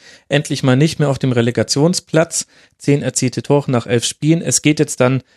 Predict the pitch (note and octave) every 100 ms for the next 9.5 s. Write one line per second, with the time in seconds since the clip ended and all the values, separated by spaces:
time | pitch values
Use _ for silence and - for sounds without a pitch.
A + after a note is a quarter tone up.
0 | _ _ - A#2+ C3+ - B2+ B2 B2 C#3
1 | C3 A#2+ G2 A2 G2+ G#2 G#2+ - A#2 -
2 | A2 A#2 G#2+ - A2 G#2 - A2 A2+ -
3 | - A2+ - A2 - A#2 G#2+ - G2+ G2+
4 | A2 A#2+ C3+ C#3+ E3 F#3+ _ _ _ _
5 | - A2+ A#2+ B2+ B2 A#2+ - A#2 A2+ A2
6 | A2 B2 B2+ A#2 A#2 A#2 A2 A2+ - C3
7 | C3 B2+ A#2 A2+ A#2+ - C#3+ C3 A#2 C#3
8 | D3+ C#3 B2+ A#2 A2+ - B2 - - A2+
9 | A2 - - G2 G2